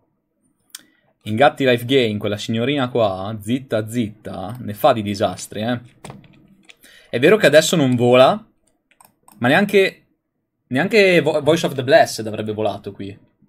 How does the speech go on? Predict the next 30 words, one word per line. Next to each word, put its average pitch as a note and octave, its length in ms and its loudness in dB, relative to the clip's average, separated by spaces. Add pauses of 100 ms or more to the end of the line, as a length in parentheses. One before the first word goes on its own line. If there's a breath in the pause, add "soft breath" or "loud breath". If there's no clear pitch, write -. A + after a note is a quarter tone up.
(120)
No, B2 160 -2
sì, B2 180 -6
qui C#3 100 -6
avrebbe C3+ 200 -6
già A2 120 -6
volato. G2 560 -10 (400 soft breath)
Però, G3 320 8 (140)
cioè, - 300 2
ce - 120 0
la E3 80 8
deve A3 160 4
buttare F#3+ 380 2
giù E3 200 -2
e A#3 60 0
se A3+ 100 -2
ce F#3 120 -8
la F3+ 80 0
butta F3+ 260 -2
giù E3+ 220 -2
spostiamo D#3 480 -6
i B2 40 -4
segnalini B2 400 -4
su A#2 280 -8
guida. A2 240 -6
A - 1040 -20
me C#3 100 -6
sembra D3+ 180 -6
molto A#2 280 -8
forte - 340 -14
lei. A2+ 180 -14